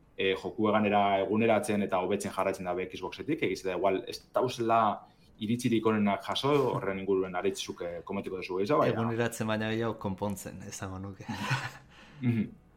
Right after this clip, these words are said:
Speaker 2: A ber, ja, más o menos ondo dagoela esan daiteke. Urtebete pasata dago era batean esateko horrela izan beharko luke atera zanean zegoen egoera. A ber, nei alde batetik logikoa iruditzen zait Microsoften partetik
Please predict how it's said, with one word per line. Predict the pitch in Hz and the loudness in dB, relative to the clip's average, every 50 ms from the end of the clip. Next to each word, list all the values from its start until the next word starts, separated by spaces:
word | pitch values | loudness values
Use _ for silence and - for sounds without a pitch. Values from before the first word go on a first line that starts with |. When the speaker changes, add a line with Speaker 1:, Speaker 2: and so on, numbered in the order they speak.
| - _ - | -20 _ -2
Speaker 2:
A | 127 123 117 | 0 2 2
ber, | 104 | 4
ja, | 117 117 123 120 - - - _ - - - - - | 4 2 2 2 -2 -6 -16 _ -20 -20 -16 -10 -4
más | 120 120 117 113 - - - | -2 0 2 2 0 0 -2
o | 110 | -2
menos | 107 113 113 120 117 117 117 117 - - | -2 -2 0 0 0 0 0 0 -2 -2
ondo | 107 110 104 101 104 104 | -4 -4 -2 0 2 2
dagoela | 101 101 98 101 101 101 | 2 2 2 2 2 0
esan | 101 - - 104 98 | -2 -2 -4 -4 -4
daiteke. | 95 90 - - 104 - - 101 98 107 - - - - - - - - - - | -4 -4 -4 -6 -8 -6 -4 -4 -6 -6 -8 -12 -20 -20 -20 -20 -20 -12 -6 -2
Urtebete | 123 107 - - 120 123 120 127 120 | -2 0 2 4 4 4 4 2 0
pasata | - 123 113 - 127 120 - 110 95 87 - - - - - - | 0 -2 0 0 -2 -2 0 -2 -2 -4 -4 -10 -18 -20 -16 -10
dago | 120 101 104 104 107 107 110 113 113 110 104 - - - - _ - - | -6 -2 0 2 2 2 2 2 2 2 0 -2 -6 -14 -20 _ -6 -2
era | 120 113 107 | 0 2 2
batean | 107 107 - 117 113 101 | 2 2 0 -2 -2 -2
esateko | 101 - - 110 - 104 98 - - 104 101 - - - - - | -4 -6 -8 -8 -6 -6 -8 -6 -4 -6 -6 -6 -8 -18 -8 -2
horrela | - 131 123 120 117 113 107 | 2 4 4 4 4 4 2
izan | 101 - - 101 | 0 -2 -2 0
beharko | 95 98 95 - - | 0 -2 -2 -4 -4
luke | 101 98 - - 104 98 95 95 - - - - - - - - - | -4 -4 -2 -2 0 0 0 0 -4 -8 -16 -20 -20 -20 -18 -6 -4
atera | 117 117 - 117 113 107 | -2 0 2 2 2 2
zanean | - - 101 98 101 98 95 98 92 - - - - - - - | 2 2 0 2 0 0 0 -2 -4 -6 -10 -12 -14 -20 -20 -20
zegoen | - - - 101 95 95 90 90 | -14 -10 -6 -4 -4 -4 -4 -6
egoera. | 90 90 90 92 90 98 123 131 - - - - - - - - - - - - _ - - - - | -6 -6 -6 -4 -4 -4 -6 -8 -10 -18 -20 -20 -20 -20 -20 -20 -20 -20 -20 -20 _ -20 -14 -4 0
A | 127 | 2
ber, | 123 120 107 | 2 2 2
nei | 113 120 120 117 127 131 - - - - - | 2 0 0 0 -2 -6 -10 -16 -10 -4 -2
alde | 117 113 107 120 | 0 2 4 2
batetik | 123 120 131 127 - 127 120 | 2 2 0 -2 -4 -2 0
logikoa | 120 113 107 120 117 - 120 113 | 2 2 2 0 0 0 2 0
iruditzen | 104 107 104 - 107 | 2 0 -4 -8 -10
zait | - - 120 110 107 107 104 104 - 110 | -6 -2 0 2 2 2 0 -2 -4 -6
Microsoften | 104 98 - 107 104 - - - - 113 104 | -8 -8 -8 -10 -10 -10 -12 -10 -8 -8 -4
partetik | 98 104 101 104 - 101 - - - 95 101 98 - - | -4 -4 -4 -4 -6 -10 -12 -10 -8 -8 -8 -8 -10 -14